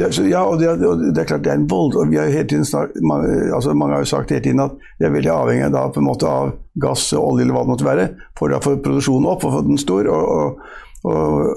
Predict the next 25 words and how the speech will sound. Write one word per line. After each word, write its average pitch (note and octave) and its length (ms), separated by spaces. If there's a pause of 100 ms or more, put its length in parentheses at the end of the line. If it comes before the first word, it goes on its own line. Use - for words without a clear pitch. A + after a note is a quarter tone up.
(120)
og - 100
så, - 60 (180)
så - 80
trenger C3+ 320
verden B2+ 240
mat, C#3+ 240
sier C#3+ 160
de, C3+ 240
liksom, - 240
«Ja, B1+ 80 (400)
det B1+ 160
skal, - 160
det, B2+ 160
det C3 160
skal B2+ 140
vi - 100
tåle, C#3 240
vi C3+ 80
skal C#3+ 160
ta, C3 80 (160)
ta C3+ 100 (540)
disse B2 240
kostnadene C3+ 400
med E3 140
oss.» - 100